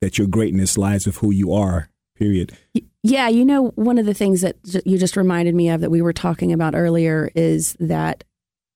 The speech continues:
Speaker 2: I don't know how God does it, but he's pretty, pretty, he's pretty smart. I don't know if you guys know that God's pretty smart, but he has figured out how to make bazillion million people that no-, but nobody's the same.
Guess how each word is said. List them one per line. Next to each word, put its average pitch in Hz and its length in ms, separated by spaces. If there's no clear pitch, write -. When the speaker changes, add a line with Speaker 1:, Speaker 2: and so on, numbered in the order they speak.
Speaker 2:
I 196 120
don't 247 120
know 226 100
how 190 160
God 160 260
does 160 220
it, 185 240
but 180 120
he's 185 180
pretty, 214 380
pretty, 233 380
he's - 160
pretty 339 200
smart. 160 400
I - 40
don't 170 120
know 165 60
if 165 100
you 180 80
guys 160 200
know 165 120
that 160 100
God's 165 220
pretty 170 160
smart, 175 400
but 233 120
he 311 320
has 247 180
figured 254 340
out 208 400
how 277 360
to 285 180
make 220 480
bazillion 240 760
million 226 500
people 202 720
that 226 380
no-, 233 340
but 285 140
nobody's 320 380
the 285 80
same. 320 560